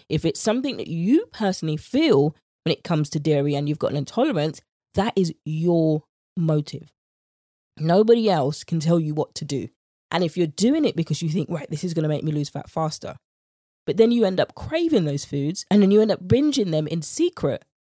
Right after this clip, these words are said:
then this is an indication that what you're actually doing and how you're actually doing it is defeating the object. Because if you're constantly feeling hungry and deprived, and no matter what it is that you're doing, you just cannot seem to lose weight,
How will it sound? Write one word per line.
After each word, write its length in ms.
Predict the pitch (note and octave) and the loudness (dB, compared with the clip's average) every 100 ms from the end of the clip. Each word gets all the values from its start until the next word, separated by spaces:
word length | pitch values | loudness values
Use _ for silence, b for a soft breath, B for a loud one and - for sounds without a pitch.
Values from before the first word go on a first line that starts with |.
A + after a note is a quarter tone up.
| _ _ _ _ _ _ | _ _ _ _ _ _
then 400 | F#3 D#3+ D3+ D3 - | -2 0 0 -2 -6
this 260 | D3 F#3+ D4 | -2 -2 -2
is 120 | D4 | -2
an 80 | A3 | -2
indication 640 | D#3+ D3+ A#3+ D#4 - D3+ | -2 -4 -6 -6 -4 -2
that 100 | C#3+ | -2
what 320 | D#3 A#3+ - | -2 -4 -2
you're 100 | A#3 | -2
actually 320 | G#2+ - - | -4 -10 -8
doing 220 | C#3+ D3 D3+ | -4 -4 -4
and 80 | |
how 240 | D#3 B3 D#4+ | -6 -4 -2
you're 140 | D4 | 0
actually 300 | - - - | -2 -8 -8
doing 280 | F3+ A#3+ C4 | -4 0 0
it 200 | E3 - B B B - | 0 -4 B B B 0
is 140 | F#3 | 0
defeating 720 | F#3 - G3+ F3 - C#3+ D3 _ _ _ _ _ | 0 -8 -8 -4 -2 -2 -4 _ _ _ _ _
the 100 | F3 | 2
object. 420 | E3+ - D3 - | 2 0 -6 -4
Because 240 | D#3 D3 D#3+ | -6 -2 2
if 140 | G3 | 2
you're 80 | F3+ | 2
constantly 640 | - C4 G4+ - - B3+ | -2 0 0 0 -4 -2
feeling 300 | A#3 G#3 F#3+ | -2 -4 -4
hungry 420 | E3+ E3+ E3 E3 - | -2 -4 -4 -6 -4
and 160 | D#3 | -4
deprived, 640 | D#3 - - C#4+ G3+ A#2+ - | -4 -8 -10 -4 -2 -4 -2
and 100 | G3+ | 0
no 120 | G3+ | 2
matter 500 | G3 G3 C#4+ E4+ - | 2 2 -2 -4 -4
what 240 | G3+ A3 A#3+ | -2 2 2
it 80 | G#3+ | 2
is 160 | G3 | -2
that 100 | F3+ | -4
you're 120 | E3+ | -4
doing, 340 | E3 A#3 A3 E3 | -2 2 2 0
you 180 | D#3 F#3+ | -4 -8
just 400 | - B3 A3 - | -4 -2 -2 -6
cannot 320 | - G#3 - | -4 -4 -4
seem 360 | - F#3+ F3 | -4 -2 -4
to 120 | D3 D3+ | -4 -4
lose 240 | D3+ D3 | -4 -4
weight, 520 | D#3 D#4 G3 F3 - | -4 0 0 -2 -10